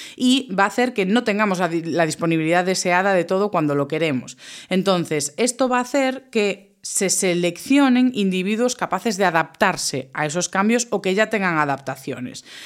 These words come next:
Por ejemplo, si ahora, eh, de repente la humanidad se queda sin aporte suficiente de hierro en la dieta, ¿no?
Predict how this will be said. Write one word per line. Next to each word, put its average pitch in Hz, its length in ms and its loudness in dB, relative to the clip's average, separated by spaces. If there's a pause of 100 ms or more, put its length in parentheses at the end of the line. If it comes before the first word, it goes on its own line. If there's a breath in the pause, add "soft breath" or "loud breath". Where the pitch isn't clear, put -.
(140 loud breath)
Por 196 140 2
ejemplo, 151 560 0 (300 loud breath)
si - 200 2
ahora, 214 560 2
eh, 175 400 2
de 165 60 -4
repente 180 560 0
la 151 100 0
humanidad 175 720 0
se - 240 -6
queda 165 340 0
sin 165 440 -6
aporte 185 340 -2
suficiente 196 380 -4
de 196 120 2
hierro 196 280 4
en 185 60 2
la 175 120 4
dieta, 240 420 2
¿no? 269 220 0